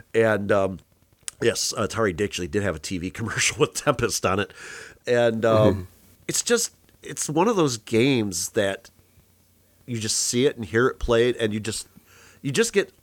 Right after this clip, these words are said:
Speaker 1: awed at this game. And, um,
Speaker 2: Yep.
Speaker 1: it's just, for just the minimal graphics, it's, I don't know, you gotta play it. It's, uh, as I like to say, it's a full package.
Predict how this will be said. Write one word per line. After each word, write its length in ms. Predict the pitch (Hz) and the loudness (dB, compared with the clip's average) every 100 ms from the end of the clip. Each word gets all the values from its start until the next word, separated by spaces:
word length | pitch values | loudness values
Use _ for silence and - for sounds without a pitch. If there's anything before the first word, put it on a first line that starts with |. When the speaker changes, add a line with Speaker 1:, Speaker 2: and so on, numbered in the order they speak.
| _ _ | _ _
Speaker 1:
awed 560 | 120 139 113 82 71 - _ - | -4 0 2 2 -2 -14 _ -4
at 160 | 107 - | -4 -2
this 180 | 107 95 | -2 -4
game. 600 | 92 98 107 85 57 - - - - | -2 2 2 0 -4 -16 -20 -20 -6
And, 400 | 95 92 92 90 | -2 0 -2 0
um, 240 | 90 85 | 0 2
Speaker 2:
Yep. 200 | 92 87 - | 2 2 -2
Speaker 1:
it's 220 | 123 - | -6 0
just, 180 | 180 - | 0 0
for 180 | - 160 | -8 -4
just 200 | 156 - | -4 -4
the 60 | |
minimal 380 | 135 156 165 123 | 0 0 0 -4
graphics, 640 | 92 107 127 202 - - - - - 156 | -2 0 2 0 -4 -6 -10 -20 -16 -10
it's, 340 | 120 - - | -10 -10 -6
I 180 | 143 127 | -2 0
don't 140 | 113 | 0
know, 60 | 98 | -2
you 120 | 123 | 0
gotta 200 | 160 120 | 2 0
play 240 | - 80 78 | -2 -8 -8
it. 120 | - | -6
It's, 320 | 127 - - | -8 -6 -2
uh, 280 | 120 107 101 87 _ _ _ _ _ - | 2 4 2 -2 _ _ _ _ _ -4
as 120 | 123 | 2
I 80 | 147 | 4
like 160 | 147 131 | 4 2
to 60 | 113 | 0
say, 160 | 110 | 0
it's 120 | 101 | 0
a 40 | 113 | -2
full 300 | - 120 127 | 0 0 2
package. 720 | - 101 92 - - - | 0 0 -4 -8 -14 -16